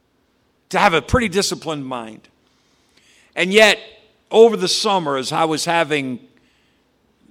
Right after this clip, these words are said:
delusion, is that the word? Uh, uh, in, with the fevers,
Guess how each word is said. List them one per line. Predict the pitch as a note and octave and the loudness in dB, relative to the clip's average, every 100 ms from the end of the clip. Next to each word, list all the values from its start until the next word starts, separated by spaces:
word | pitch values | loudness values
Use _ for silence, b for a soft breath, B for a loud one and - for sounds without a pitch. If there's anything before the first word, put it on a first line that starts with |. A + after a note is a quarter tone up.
| G1+ G1+ - _ _ _ A#2 | -20 -20 -20 _ _ _ -2
delusion, | E3 D3+ F3 G#3+ G3 C3 F3+ F3+ D#3 | 0 4 4 2 0 -4 -4 -4 -8
is | C3+ C3 | -10 -8
that | D#3+ | -8
the | D#3+ D3 | -8 -4
word? | D#3+ D#3+ C#3+ G#2 | -2 -2 -6 -8
Uh, | C#3 C3+ C3 A2 F2 - _ G2+ _ _ F2 F2+ - | -4 -2 -2 -6 -12 -20 _ -20 _ _ _ -20 -12
uh, | C#3 B2 B2+ A#2+ A2 B2 B2+ A2 | -6 -4 -2 -4 -4 -10 -14 -8
in, | E3+ D#3+ D3 | -6 -6 -2
with | E3 C#3+ | -2 -2
the | |
fevers, | - G#3 F3+ A#2+ A#2 A#2+ - - | -6 -4 -2 -2 -4 -4 -6 -8